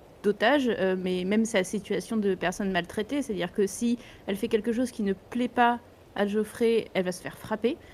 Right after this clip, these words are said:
Euh, et ça, c'est quelque chose qu'on voit, mais dès la fin de, euh,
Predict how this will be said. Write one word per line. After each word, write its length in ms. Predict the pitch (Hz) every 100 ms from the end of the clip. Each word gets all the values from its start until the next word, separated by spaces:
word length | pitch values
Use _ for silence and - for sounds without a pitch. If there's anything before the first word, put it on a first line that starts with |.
| - - -
Euh, 460 | 190 185 170 156 -
et 120 | 190
ça, 160 | - 233
c'est 140 | 226
quelque 180 | 185 185
chose 200 | 240 226
qu'on 140 | 196
voit, 140 | 190 202
mais 160 | 180 170 170
dès 140 | 269
la 140 | 247 214
fin 280 | - 233 226
de, 160 | 190
euh, 400 | 190 180 180 170